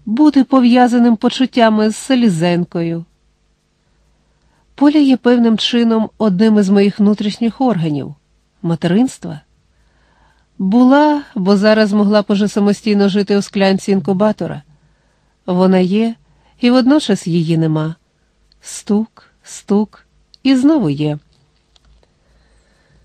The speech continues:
Десяте першого. Дві нехитрі картонки. Заглядаю, що там.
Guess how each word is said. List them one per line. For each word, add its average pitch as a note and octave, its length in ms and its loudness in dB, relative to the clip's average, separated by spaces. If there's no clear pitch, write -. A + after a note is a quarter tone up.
Десяте B3+ 840 0
першого. D#3 640 -4
Дві A#3 280 4
нехитрі B3 460 0
картонки. D3 760 -8
Заглядаю, A#3+ 800 2
що D4 320 -4
там. - 300 -8